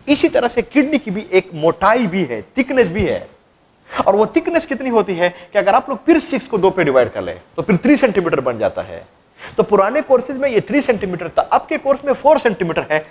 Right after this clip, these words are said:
तब जाके मैं three to four centimeter लिख लेता हूँ। और three to four centimeter means almost एक inch से थोड़ा ज़्यादा, यानी तकरीबन डेढ़ इंच।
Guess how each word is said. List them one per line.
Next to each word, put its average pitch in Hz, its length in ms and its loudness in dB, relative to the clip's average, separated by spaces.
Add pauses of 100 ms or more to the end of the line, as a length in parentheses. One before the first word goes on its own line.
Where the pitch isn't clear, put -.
(200)
तब 262 180 0
जाके 202 280 -2
मैं 180 200 -6
three 240 180 -4
to 180 240 4 (380)
four 233 200 6
centimeter 214 520 -4
लिख 233 220 -2
लेता 220 200 2
हूँ। 202 180 0 (200)
और 175 220 2
three 240 160 0
to 233 160 -6
four 220 360 4
centimeter 214 560 -4
means 220 380 2 (140)
almost 190 440 -2 (140)
एक 165 300 -4
inch 262 180 2
से - 140 2
थोड़ा 123 260 2
ज़्यादा, 107 380 -2 (180)
यानी 190 120 -6
तकरीबन 185 600 -2
डेढ़ 220 300 4
इंच। 135 360 -10